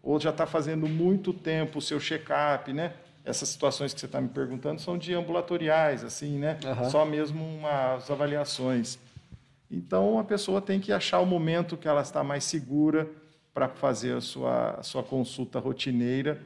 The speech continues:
Speaker 1: que deve ter, deve ser feita. Mas ela vai ter que achar o melhor momento. Se acontecer algumas coisas dessa, ela tem que antecipar mesmo.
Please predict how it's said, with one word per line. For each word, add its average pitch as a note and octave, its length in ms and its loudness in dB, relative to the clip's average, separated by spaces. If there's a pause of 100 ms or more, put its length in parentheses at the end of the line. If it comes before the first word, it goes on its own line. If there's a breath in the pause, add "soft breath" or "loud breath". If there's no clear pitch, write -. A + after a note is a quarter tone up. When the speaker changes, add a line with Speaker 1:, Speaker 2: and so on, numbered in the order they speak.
(160)
Speaker 1:
que C#4+ 140 0
deve C3+ 420 2
ter, D3 380 2
deve A#2+ 260 0
ser A3 240 -4
feita. D#3+ 460 -2 (280 soft breath)
Mas A#2 160 -2
ela B2 140 4
vai B2+ 140 0
ter C#3 160 -2
que C#3+ 100 -4
achar C#3 280 2
o C#3 60 4
melhor C#3 300 2
momento. D3 640 2 (500 soft breath)
Se - 280 2
acontecer C#3 540 2
algumas B2+ 380 0
coisas B2 320 -4
dessa, B2 240 0
ela D3+ 120 0
tem C#3+ 180 -2
que C#3 80 -4
antecipar D3 600 -2
mesmo. A#2+ 340 -6